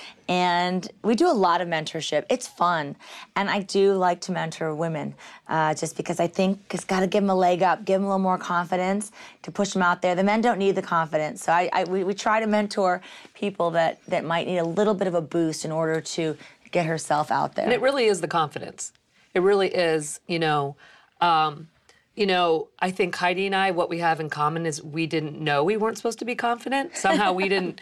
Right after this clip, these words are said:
Speaker 1: <laughs>
Speaker 2: no one told us that.
Speaker 1: <laughs>
Speaker 2: But,
Speaker 1: It's true.
Speaker 2: um, you know, I see women work for us all the time, people just getting out of college, boys and, you know,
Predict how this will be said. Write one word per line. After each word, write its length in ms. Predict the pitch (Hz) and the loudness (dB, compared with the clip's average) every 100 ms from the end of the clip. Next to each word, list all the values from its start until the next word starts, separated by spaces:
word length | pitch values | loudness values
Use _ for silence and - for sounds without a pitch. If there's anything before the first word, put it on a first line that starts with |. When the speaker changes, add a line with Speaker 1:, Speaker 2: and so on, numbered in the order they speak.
| - | -20
Speaker 1:
<laughs> 100 | - | -4
Speaker 2:
no 100 | 202 | 0
one 120 | 202 | 2
told 260 | 185 175 180 | 2 0 2
us 140 | 214 | 0
that. 460 | - 247 262 - - | 2 2 2 -2 -8
Speaker 1:
<laughs> 40 | - - - - _ _ _ | -8 -12 -12 -18 _ _ _
Speaker 2:
But, 380 | 214 202 190 185 | 2 4 2 0
Speaker 1:
It's 140 | - | -2
true. 80 | - | 2
Speaker 2:
um, 640 | 202 190 190 180 170 180 - _ | 4 4 4 0 -4 -12 -18 _
you 120 | 202 202 | -2 2
know, 420 | 180 175 170 - _ - | 4 4 2 -2 _ -2
I 220 | 190 196 | 0 2
see 500 | 208 - 208 202 185 190 | -2 -4 -2 -2 -4 0
women 360 | 202 220 220 180 | 0 2 0 2
work 200 | 185 180 | 0 0
for 100 | 180 | -2
us 100 | 180 | -2
all 100 | 170 | -4
the 60 | |
time, 580 | 170 180 196 202 190 190 - - | -4 0 2 2 0 -4 -12 -8
people 220 | 196 160 | -2 -2
just 160 | 165 - | -2 -2
getting 160 | 151 | -2
out 100 | 156 | 0
of 60 | 147 | -2
college, 520 | - 196 190 185 180 - - | 0 2 4 2 -2 -14 -4
boys 300 | 165 160 160 | 0 0 -2
and, 240 | 156 156 _ _ _ _ _ | -8 -10 _ _ _ _ _
you 140 | 185 | -2
know, 240 | 170 156 | 0 0